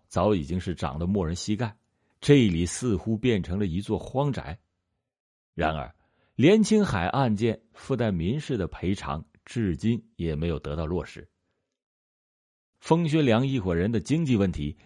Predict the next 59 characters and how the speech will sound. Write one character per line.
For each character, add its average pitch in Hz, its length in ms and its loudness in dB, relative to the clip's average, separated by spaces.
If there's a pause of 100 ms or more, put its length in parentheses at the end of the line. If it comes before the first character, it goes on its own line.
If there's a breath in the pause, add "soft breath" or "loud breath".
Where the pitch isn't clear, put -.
仍 117 280 2
令 117 160 4
全 98 280 -4
体 101 120 -4
职 80 140 -2
工 120 220 2 (140)
蒙 80 220 2
在 85 120 0
鼓 76 200 -2
里， 78 140 -6 (800)
对 143 180 8
连 131 220 6
青 160 200 2
海 90 460 -2
以 95 180 2
及 104 120 0
一 139 100 -2
些 117 180 2
职 110 240 0
工 139 160 0
的 135 80 0
举 87 240 -2
报 143 300 2 (120 soft breath)
也 90 260 2
没 87 160 4
有 98 80 2
个 - 120 -2
说 78 220 -4
法。 - 240 -12 (440)
由 151 200 8
此， 104 420 0 (120)
记 185 260 2
者 110 160 4
似 135 260 -2
乎 127 160 -2
找 101 200 0
到 113 100 2
农 104 240 0
机 127 160 -4
局 113 180 -2
的 120 120 0
一 113 80 0
些 113 120 -2
职 104 220 0
工 139 240 0 (220 soft breath)
面 127 280 2
对 117 140 4
面 127 180 2
的 101 120 2
采 - 280 0
访 80 320 -2 (220 soft breath)
还 110 240 4
心 131 320 2
有 90 180 4
余 85 240 2
悸 170 200 -2
的 104 100 2
症 220 240 2
结。 64 220 -10